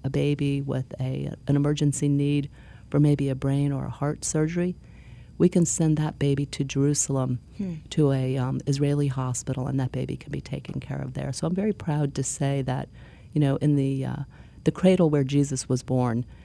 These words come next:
Speaker 1: everyone comes together to support the life of a child.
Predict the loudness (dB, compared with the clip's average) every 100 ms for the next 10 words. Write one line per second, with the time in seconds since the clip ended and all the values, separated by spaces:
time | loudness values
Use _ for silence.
0 | -20 -10 -2 4 4 4 2 2 2 2
1 | -2 -2 -2 0 0 -2 -4 -2 0 0
2 | -2 -6 -4 -4 -4 -4 -2 -4 -6 -8
3 | -8 -6 -8 -6 -8